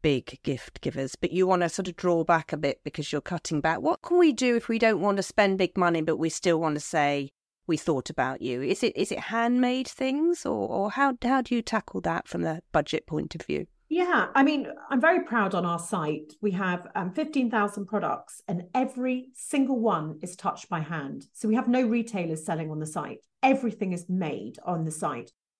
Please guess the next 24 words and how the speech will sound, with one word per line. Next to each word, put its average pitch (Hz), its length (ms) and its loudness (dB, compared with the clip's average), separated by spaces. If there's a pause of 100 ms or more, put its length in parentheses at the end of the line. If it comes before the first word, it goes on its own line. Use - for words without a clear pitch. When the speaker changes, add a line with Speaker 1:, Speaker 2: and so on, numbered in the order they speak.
(160)
Speaker 2:
But 277 160 -4
genuinely, 220 760 4
so 254 160 4
I 254 100 8
think 370 280 6
firstly, 311 760 0
finding 285 360 2
handmade 214 400 2
items, - 640 -4 (380)
finding 254 480 6
items 226 380 2
by 208 220 2
small 190 280 -2
businesses - 760 -8 (160)
is 202 160 6
a 180 40 0
gift. - 460 -4
So 220 320 4 (220)
when 294 160 6
you're 330 160 2
giving 311 320 2
something - 460 -6
to - 60 -12
someone, 156 540 -6